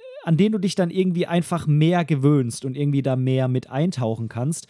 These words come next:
Und mit eintauchen meine ich zum Beispiel auch schwedische Musik hören. Und ich hab mir so eine schwedische Playlist bei Spotify zusammengestellt,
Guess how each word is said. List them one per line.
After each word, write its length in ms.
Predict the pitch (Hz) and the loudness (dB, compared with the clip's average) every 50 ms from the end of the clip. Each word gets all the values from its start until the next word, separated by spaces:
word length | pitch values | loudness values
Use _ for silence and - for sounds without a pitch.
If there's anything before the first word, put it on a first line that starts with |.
| - - - _ | -20 -20 -20 _
Und 160 | - 156 147 | 0 2 4
mit 220 | 147 139 - - - | 4 2 0 -2 -2
eintauchen 720 | 120 135 151 160 - 170 170 175 185 - 196 196 190 - | -2 0 0 0 0 -2 -2 0 -2 -2 -6 -8 -10 -8
meine 300 | - 135 139 139 147 156 | -4 -2 0 0 2 0
ich 100 | 175 - | 0 -2
zum 140 | - - 131 | -4 -6 -4
Beispiel 340 | 117 123 123 - - - 110 - | -4 -4 -4 -4 -6 -8 -8 -4
auch 320 | - 123 127 139 - _ _ | -2 -2 -2 -2 -4 _ _
schwedische 440 | _ - - 151 175 175 190 - 202 | _ -6 0 0 0 0 0 -2 -2
Musik 360 | 196 208 202 - 233 175 - | -2 -2 0 0 -2 -2 -4
hören. 220 | 131 101 87 92 - _ _ - - - - - - | -6 -8 -8 -12 -14 _ _ -20 -20 -20 -20 -20 -2
Und 220 | - 156 143 - - | 2 2 2 2 0
ich 220 | - 269 - - - | -2 -2 0 0 -2
hab 180 | 185 - - | -2 -2 -2
mir 360 | 156 147 156 156 156 156 156 - _ _ | -2 0 2 2 2 0 0 -4 _ _
so 180 | _ 135 - 151 | _ -2 0 2
eine 140 | 139 135 131 | 2 2 0
schwedische 580 | - - - 156 185 208 180 170 - - 123 | -2 -2 -2 -2 -2 0 -2 -4 -4 -4 -4
Playlist 800 | - - - - 151 143 185 220 349 285 151 120 117 117 - - | -6 -6 -4 -4 -2 -2 0 -2 -2 -2 0 0 -2 -2 -4 -6
bei 120 | - 120 117 | -6 -6 -6
Spotify 560 | - - - 101 - 180 135 - 120 110 110 | -4 -2 -4 -2 -2 -4 -6 -6 -8 -8 -8
zusammengestellt, 840 | - - 110 104 110 110 107 104 104 - - - 117 120 143 147 - | -8 -10 -8 -8 -6 -6 -6 -8 -8 -10 -8 -4 -4 -2 -2 -4 -6